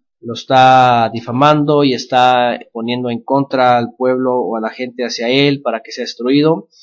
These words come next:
Y David <clears throat> escribe este poema y se lo canta al Eterno a manera de sigayón, a manera de un lamento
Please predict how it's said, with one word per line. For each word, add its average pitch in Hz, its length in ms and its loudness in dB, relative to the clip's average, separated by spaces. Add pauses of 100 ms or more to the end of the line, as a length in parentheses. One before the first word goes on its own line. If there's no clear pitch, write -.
(760)
Y 135 140 2
David 147 400 2 (360)
<clears throat> 185 300 0
escribe 156 600 2 (480)
este 139 240 -8
poema 135 360 2
y 123 40 -4
se 127 120 -8
lo 113 140 -8
canta 135 480 -2 (180)
al 113 120 -8
Eterno 135 320 -2
a 120 40 -2
manera 120 300 -2
de 117 80 -4
sigayón, 110 640 -4
a - 60 -16
manera 123 340 -4
de 127 60 -6
un 127 120 -4
lamento 117 580 -4